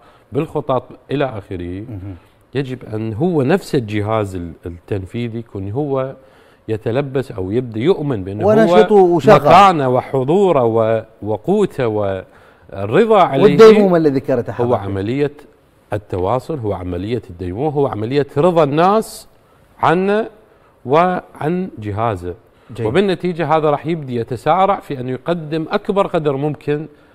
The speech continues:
Speaker 1: من عمليات ال-، الخدمة إلى الناس.
Speaker 2: جيد.
Speaker 1: اللي نعاني، وهذا
Speaker 2: نعم.
Speaker 1: هو الجواب على
Speaker 2: أي
Speaker 1: هذا
Speaker 2: نعم.
Speaker 1: السؤال. و-، وهذه حقيقة قائمة، يعني لا نستطيع أن نقفز عليها.
Speaker 2: طيب.
Speaker 1: إحنا عندنا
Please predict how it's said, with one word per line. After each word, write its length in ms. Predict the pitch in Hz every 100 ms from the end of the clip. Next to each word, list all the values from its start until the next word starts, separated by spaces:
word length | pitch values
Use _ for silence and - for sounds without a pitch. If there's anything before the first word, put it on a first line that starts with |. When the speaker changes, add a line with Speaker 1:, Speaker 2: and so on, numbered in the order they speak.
| _
Speaker 1:
من 160 | 117 127
عمليات 560 | 104 101 101 113 127 120 - 92
ال-، 320 | 95 92 95
الخدمة 440 | 95 135 120 92
إلى 80 | 73 71
الناس. 200 | - 113
Speaker 2:
جيد. 180 | 120 95 - _ _
Speaker 1:
اللي 180 | - 233
نعاني، 440 | 233 165 165 160 165 - _
وهذا 200 | 92 104
Speaker 2:
نعم. 60 | 107
Speaker 1:
هو 120 | 117
الجواب 380 | 110 120 113 87
على 140 | 82
Speaker 2:
أي 40 | 143
Speaker 1:
هذا 80 |
Speaker 2:
نعم. 160 | 135 120
Speaker 1:
السؤال. 300 | 98 92 123 - _ _ _ _ _ _ _ _
و-، 440 | 90 101 101 95 101
وهذه 280 | 101 127 110
حقيقة 420 | 107 - 101 95
قائمة، 380 | - 101 90 82
يعني 220 | 85 85
لا 140 | 117
نستطيع 500 | 156 - 117 113 98
أن 120 | 101
نقفز 360 | 104 - - 92
عليها. 400 | 82 85 78 - _ -
Speaker 2:
طيب. 200 | 127 90 143
Speaker 1:
إحنا 260 | 143 98
عندنا 440 | 90 131 131 139